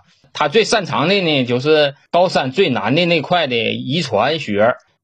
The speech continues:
有这二位老师在这托底，我估计说我女儿以后啊，也是差不了。像这些事儿啊，我以前我根本就没想过，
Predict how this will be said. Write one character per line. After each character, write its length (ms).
有 240
这 140
二 260
位 300
老 220
师 220
在 160
这 100
托 240
底， 320
我 200
估 160
计 120
说 200
我 180
女 140
儿 180
以 100
后 220
啊， 240
也 280
是 260
差 280
不 80
了。 280
像 180
这 140
些 140
事 80
儿 100
啊， 200
我 140
以 100
前 220
我 120
根 260
本 220
就 160
没 180
想 240
过， 300